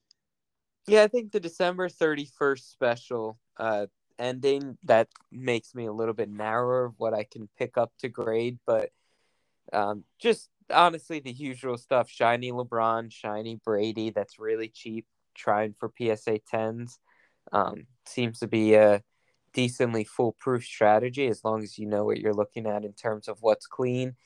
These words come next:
If it's numbered, that helps a lot. Um, I typically like sticking to the Chrome stuff, so Prism, Optic, Select, Contenders Optic,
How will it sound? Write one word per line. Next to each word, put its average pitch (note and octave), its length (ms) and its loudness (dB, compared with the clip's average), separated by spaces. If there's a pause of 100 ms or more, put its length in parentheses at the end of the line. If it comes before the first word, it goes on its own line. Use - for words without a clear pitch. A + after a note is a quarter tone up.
(240)
If A#2 160 2
it's - 200 -4
numbered, B2+ 600 4 (100)
that G2 180 0
helps A2 360 0
a A#2+ 40 0
lot. A2+ 380 4 (220)
Um, - 320 -14 (140)
I G#2+ 140 -4
typically A2 520 -8
like G#2+ 240 -2
sticking G#2 460 -10
to A#2 120 -4
the G#2 100 0
Chrome C3+ 360 0
stuff, B2+ 360 4
so G#2+ 380 0 (680)
Prism, A#2+ 600 0 (220)
Optic, A2+ 500 -4 (160)
Select, G#2+ 800 -2
Contenders A2+ 640 -8
Optic, G#2 540 -2